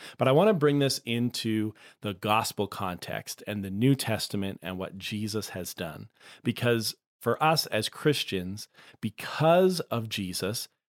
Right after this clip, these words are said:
we have access to the Father. We know that he hears our prayers, not because of us, but because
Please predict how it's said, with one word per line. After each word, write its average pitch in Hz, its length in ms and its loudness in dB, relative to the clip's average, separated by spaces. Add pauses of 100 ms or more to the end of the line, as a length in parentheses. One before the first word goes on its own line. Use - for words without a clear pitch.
(100)
we 147 300 4
have 127 580 2 (180)
access 92 800 -2 (360)
to 113 180 0
the 101 100 -4
Father. 82 540 -4 (500)
We 120 200 2
know 117 260 6
that 117 180 4
he 104 200 -8
hears 127 840 2 (180)
our 104 240 2
prayers, 85 600 -6 (480)
not 123 200 2
because 156 300 2
of 139 100 2
us, 101 240 2
but - 200 -4
because 87 600 -6